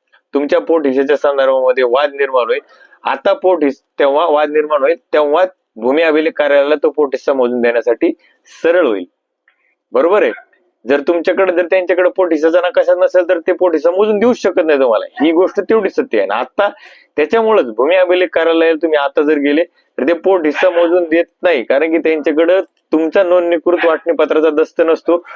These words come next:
तुम्ही वाटणी घरगुती केली राहते, घरी बसून केली राहते, वाटणीचा कुठलाही कागद त्यांच्याकडे नसतो, त्याच्यामुळं त्यांना तुमचा पोट हिस्सा मोजून देतात नाही. त्याच्यामुळे ते सरळ सांगतात, "आम्ही तुमचा गट मोजून देऊ,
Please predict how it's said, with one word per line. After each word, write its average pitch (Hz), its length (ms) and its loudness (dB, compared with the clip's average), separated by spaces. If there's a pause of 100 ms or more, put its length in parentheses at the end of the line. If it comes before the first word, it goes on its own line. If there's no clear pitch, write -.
(200)
तुम्ही 165 180 2
वाटणी 160 340 0
घरगुती 147 400 2
केली 160 220 2
राहते, 156 280 0
घरी 131 220 0
बसून 147 300 -2
केली 143 180 0
राहते, 139 280 0 (360)
वाटणीचा 147 460 0
कुठलाही 160 360 0
कागद 151 260 0
त्यांच्याकडे 135 400 -2
नसतो, 127 300 -2 (380)
त्याच्यामुळं 147 560 0 (480)
त्यांना 143 380 -2 (400)
तुमचा 147 240 0
पोट 147 260 -2
हिस्सा 135 200 0
मोजून 131 240 0
देतात 123 260 -2
नाही. 156 140 0
त्याच्यामुळे 180 380 2
ते 180 80 0
सरळ 165 200 2
सांगतात, 156 360 -2
"आम्ही 147 160 0
तुमचा 143 240 -4
गट 143 160 -2
मोजून 143 300 -2
देऊ, 160 120 0